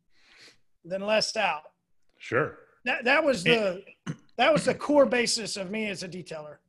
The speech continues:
Speaker 1: That's
Speaker 2: Me,
Speaker 1: all I
Speaker 2: me
Speaker 1: knew.
Speaker 2: too. By the way, me too. That's, that's, that's how we all start, right? How do I, uh, buy something for a dollar and sell it for two?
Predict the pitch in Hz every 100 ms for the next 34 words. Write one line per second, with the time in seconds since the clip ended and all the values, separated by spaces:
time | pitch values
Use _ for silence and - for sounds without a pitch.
0 | _ 220 208 - 254 240 92 127 78 -
1 | _ _ _ _ 139 139 123 87 85 127
2 | 131 107 87 113 - 131 - 135 135 147
3 | 104 95 101 - - 69 - _ _ _
4 | _ - 107 113 110 - 131 131 123 117
5 | 110 104 104 92 82 76 - - 117 127
6 | 143 131 117 120 113 113 110 101 - 92
7 | 87 - 85 98 80